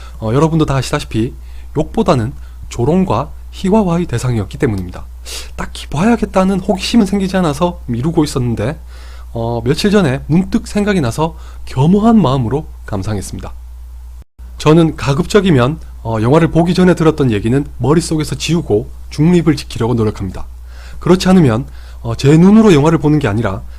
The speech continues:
다른 사람들이 이미 내린 평가를 기준으로 보게 됩니다. 이런 경우는 영화를 보면서 온전히 판단하기가 어렵습니다. 보기 전부터 편견에 사로잡히는 바람에 시각이 한쪽으로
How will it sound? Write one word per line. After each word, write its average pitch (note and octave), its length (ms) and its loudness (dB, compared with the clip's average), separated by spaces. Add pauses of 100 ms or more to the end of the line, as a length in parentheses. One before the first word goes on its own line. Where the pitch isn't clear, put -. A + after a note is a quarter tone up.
(140)
다른 B2 280 0
사람들이 E3 520 0 (220)
이미 D#3+ 340 2
내린 F3 340 0 (260)
평가를 E3+ 560 2
기준으로 A#2+ 460 -4
보게 A2+ 180 -2
됩니다. F2+ 340 -6 (400)
이런 F#3+ 220 6
경우는 E3+ 440 6 (200)
영화를 E3+ 280 4
보면서 D3 500 0 (180)
온전히 F3+ 600 0
판단하기가 C3+ 580 -4
어렵습니다. G#2 460 -4 (540)
보기 E3 240 2
전부터 D3 520 0 (260)
편견에 F#3+ 480 0
사로잡히는 D3+ 520 -2
바람에 A#2+ 380 0 (300)
시각이 F#3 640 -2 (200)
한쪽으로 G3 760 -2